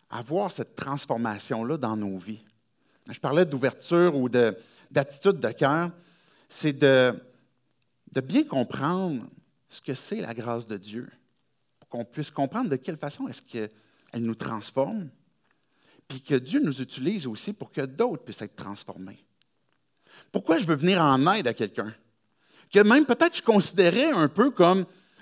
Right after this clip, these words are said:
à l'écart de moi ou plus loin de moi par rapport à Dieu, mais pourquoi j'aurais cette considération-là ?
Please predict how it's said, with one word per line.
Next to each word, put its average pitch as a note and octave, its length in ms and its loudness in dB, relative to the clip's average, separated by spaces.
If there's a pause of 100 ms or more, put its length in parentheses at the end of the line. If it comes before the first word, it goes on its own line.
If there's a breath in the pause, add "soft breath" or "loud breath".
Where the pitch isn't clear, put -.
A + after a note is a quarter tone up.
(100)
à C#3+ 120 2
l'écart F#3+ 440 4
de D3+ 100 4
moi C#3 340 6
ou E3 120 2
plus F4 280 2
loin G#3+ 360 6
de D#3 100 2
moi C3+ 500 2
par C3+ 180 -2
rapport C#3+ 340 2
à A#2 120 -2
Dieu, C#3 400 0 (320 loud breath)
mais D#3 80 0
pourquoi D4+ 280 -2
j'aurais E3+ 280 4
cette - 220 -4
considération-là ? C3+ 880 -2